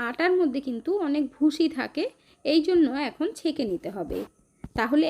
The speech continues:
একদম স্মুথ হবে। একই ছাঁকনির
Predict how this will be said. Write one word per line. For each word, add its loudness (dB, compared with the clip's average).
একদম 0
স্মুথ 6
হবে। -6
একই 2
ছাঁকনির -2